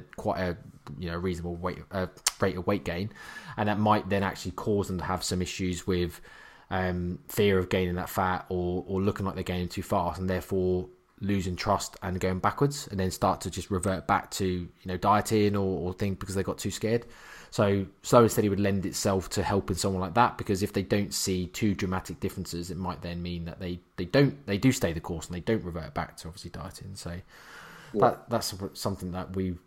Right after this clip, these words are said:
Speaker 1: would probably consider. But for some people, would you could say that some people could go harder at the start?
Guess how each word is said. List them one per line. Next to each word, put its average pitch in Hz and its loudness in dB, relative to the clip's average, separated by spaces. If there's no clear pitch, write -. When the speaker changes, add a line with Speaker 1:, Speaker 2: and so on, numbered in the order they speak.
Speaker 1:
would 95 -4
probably 92 -2
consider. 90 -4
But 101 -2
for 120 0
some 147 8
people, 151 6
would 147 4
you 143 6
could - -8
say 131 8
that 127 6
some 127 6
people 120 0
could 135 2
go 123 8
harder 131 8
at - 0
the 127 -4
start? 143 0